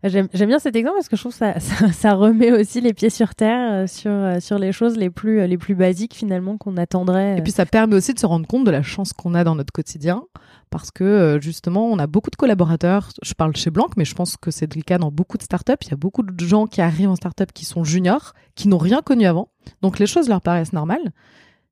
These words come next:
Speaker 2: Mais non, les choses ne sont pas forcément, même si on essaie de les normaliser, de les banaliser, c'est, c'est le but de,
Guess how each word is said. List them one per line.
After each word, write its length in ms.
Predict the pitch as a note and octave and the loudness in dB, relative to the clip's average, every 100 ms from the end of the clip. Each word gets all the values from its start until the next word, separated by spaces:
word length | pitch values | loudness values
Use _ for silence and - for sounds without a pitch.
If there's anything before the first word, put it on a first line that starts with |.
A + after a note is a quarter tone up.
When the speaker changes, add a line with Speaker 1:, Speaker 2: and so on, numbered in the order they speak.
| _ | _
Speaker 2:
Mais 360 | E3 D#3 D3 C#3 | 0 0 0 -2
non, 320 | E3 A3 C#3+ | -2 -2 -2
les 140 | D3 D3+ | -4 -4
choses 220 | - F#3+ | -2 -2
ne 60 | D#3 | -2
sont 180 | - | -4
pas 140 | F3 G#3 | -2 0
forcément, 560 | F#3 - F3+ F3+ F3 | -2 -4 -2 0 0
même 180 | D3+ F#3 | 2 0
si 180 | F3+ - | 0 0
on 140 | E3+ | 0
essaie 160 | E3 G3+ | 0 0
de 60 | D#3 | -2
les 80 | |
normaliser, 640 | C#3+ F#3 G#3+ G3+ F#3 E3+ F#3 | 2 4 4 4 2 0 0
de 80 | C#3+ | 0
les 60 | |
banaliser, 680 | C3+ F#3+ G3+ F#3+ E3+ F3+ E3+ | 2 4 6 4 4 2 0
c'est, 160 | - | -4
c'est 280 | C#3 - - | -12 -6 -2
le 140 | D3 C#3+ | 0 2
but 420 | E3+ B3 - F3 | 2 0 -2 -4
de, 220 | D#3 | -4